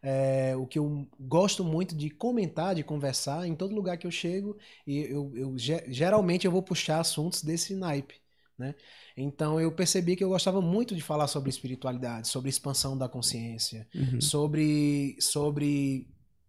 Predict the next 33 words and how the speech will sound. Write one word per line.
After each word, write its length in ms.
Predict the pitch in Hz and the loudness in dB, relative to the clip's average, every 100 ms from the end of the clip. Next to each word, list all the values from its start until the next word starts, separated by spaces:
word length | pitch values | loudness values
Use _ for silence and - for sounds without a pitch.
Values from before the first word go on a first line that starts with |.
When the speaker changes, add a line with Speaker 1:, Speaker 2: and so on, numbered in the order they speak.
| _ _ - - | _ _ -20 -6
Speaker 1:
não 220 | 139 180 | -2 0
vou 140 | 160 170 | 2 0
te 80 | |
falar 320 | 131 160 156 139 | 0 2 4 4
religiões, 880 | 143 156 135 139 139 131 156 185 139 | 4 2 2 0 0 0 2 2 0
né? 120 | 160 | 0
Mas 320 | 175 156 - - - - | 0 0 -2 -4 -16 -8
vou 100 | 143 | -2
falar 320 | 165 151 143 | 2 4 4
sobre 840 | - 160 156 160 156 151 143 135 - - | 4 2 4 4 6 4 2 -2 -10 -12
doutrina, 680 | 147 196 202 165 190 202 160 | 4 4 4 0 2 2 2
sobre 360 | 139 - 170 165 165 160 | 2 2 2 2 2 0
espiritismo, 1000 | 147 - 160 160 170 196 165 131 127 117 - - | 0 -2 -4 -4 -2 0 0 -2 -4 -6 -10 6
Speaker 2:
Comunhões, 720 | 285 269 254 180 156 143 135 135 | 10 12 12 12 12 12 10 8
Speaker 1:
sobre, 120 | 151 | 10
Speaker 2:
né? 120 | 196 | 10
Um 80 | 185 | 10
Speaker 1:
justamente. 280 | 160 175 170 | 10 10 12
Speaker 2:
encontro 360 | 170 160 147 | 12 12 6
de 100 | 139 | 0
pessoas 600 | - 147 - 135 131 143 135 | -4 -2 0 2 2 4 4
e 180 | 127 127 | 4 6
Speaker 1:
Sobre 280 | - 240 - | 8 6 4
falar 260 | 247 233 | 4 6
sobre 600 | 226 254 233 262 247 233 - | 6 4 4 2 2 -2 -6
o 100 | 214 214 | -4 -2
que 160 | - | 4
eu 100 | 226 | 6
sinto 380 | 214 - 220 220 | 6 4 2 0
como 280 | 214 208 208 | 0 2 4
realmente 420 | 175 190 185 185 | 4 4 2 2
também 260 | 185 165 170 | 2 4 4
divino 560 | 208 190 165 151 143 | 4 4 4 2 0